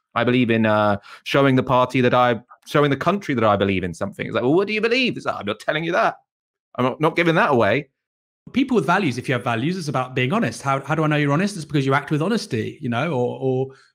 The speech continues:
Speaker 2: or you're generous. You, you, you, you, there are actions that you express which are, they distill the, the idea of, you know, generosity. Keir Starmer's like, "I have values. I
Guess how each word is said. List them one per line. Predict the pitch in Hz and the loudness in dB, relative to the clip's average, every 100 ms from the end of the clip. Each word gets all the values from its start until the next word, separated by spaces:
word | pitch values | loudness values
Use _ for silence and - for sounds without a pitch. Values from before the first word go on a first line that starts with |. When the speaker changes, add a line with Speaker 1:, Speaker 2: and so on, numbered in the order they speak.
| - | 2
Speaker 2:
or | 135 | 4
you're | 135 | 4
generous. | 127 131 185 - - | 4 4 2 -2 -12
You, | 131 - | -12 -6
you, | 147 160 | -6 -4
you, | 165 | -8
you, | 160 165 160 | -8 -10 -4
there | 156 | 0
are | 156 | 2
actions | 185 - - 156 147 143 | 0 -2 -4 0 0 -2
that | 139 | 0
you | 143 135 131 143 | 2 2 0 -8
express | - - 135 143 - | -12 -6 -2 -2 -4
which | 160 139 | -2 0
are, | 131 131 | 0 -2
they | 135 | -2
distill | 127 - - 139 143 160 | 0 -2 0 2 4 2
the, | 143 135 | 0 0
the | 139 | 0
idea | 131 131 123 | 0 0 2
of, | 139 139 - | 2 0 -4
you | 135 | -4
know, | 123 | -2
generosity. | 131 147 220 143 120 101 - - - - | 2 2 2 2 -2 -2 -8 -18 -20 -6
Keir | - | -2
Starmer's | 220 196 | 2 2
like, | 139 131 - - | 2 -2 -16 -2
"I | 147 208 | 2 4
have | 165 220 269 240 156 | 6 4 4 2 4
values. | 220 208 131 107 104 - | 4 6 4 2 -2 -4
I | 156 220 | 0 2